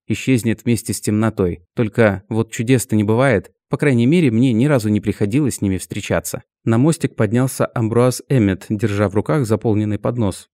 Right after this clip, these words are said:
Он у Амбруаза с высокими бортиками, чтобы, если корабль резко качнет,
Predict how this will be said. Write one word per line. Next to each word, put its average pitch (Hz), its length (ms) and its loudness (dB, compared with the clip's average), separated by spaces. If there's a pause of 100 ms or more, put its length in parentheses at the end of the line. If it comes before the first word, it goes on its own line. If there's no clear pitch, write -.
(160)
Он 117 320 4
у 107 140 -2
Амбруаза 104 580 2
с - 80 -8
высокими 104 480 0
бортиками, 101 640 0
чтобы, 120 440 0
если 113 340 0
корабль 113 500 2
резко 113 340 -2
качнет, 156 580 -2